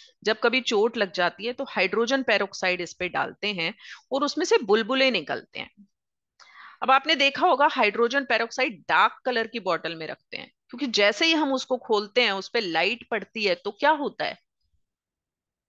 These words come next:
ये हाइड्रोजन पेरोक्साइड जल और ऑक्सीजन में टूट जाता है और ऊष्मा भी उत्पन्न करता है। इसी वजह से हमें वो बुलबुले उसमें से निकलते हुए दिखते हैं इस ऑक्सीजन गैस की वजह से।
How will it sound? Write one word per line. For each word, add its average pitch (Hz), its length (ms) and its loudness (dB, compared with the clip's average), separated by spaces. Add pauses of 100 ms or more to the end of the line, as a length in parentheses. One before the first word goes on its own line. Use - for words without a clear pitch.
ये 175 120 0
हाइड्रोजन 185 640 2
पेरोक्साइड 180 720 0 (960)
जल 233 460 0 (100)
और 185 240 -6
ऑक्सीजन 175 520 -4
में 220 280 -2 (360)
टूट 202 300 -6
जाता - 400 -4
है 170 240 -4
और - 300 -8
ऊष्मा 214 340 0
भी 165 140 -4
उत्पन्न 123 380 -8
करता - 340 -10
है। - 160 -10 (300)
इसी 233 240 0
वजह 226 200 4
से 226 120 0
हमें 220 240 0
वो 240 120 -2 (120)
बुलबुले 208 460 2
उसमें 185 300 -4
से 180 140 -10
निकलते 156 400 -4
हुए 151 140 -2
दिखते - 320 -10
हैं 147 80 -6
इस 190 140 -6
ऑक्सीजन 180 500 -4
गैस 147 300 -4
की 156 160 -12
वजह - 240 -10
से। - 140 -16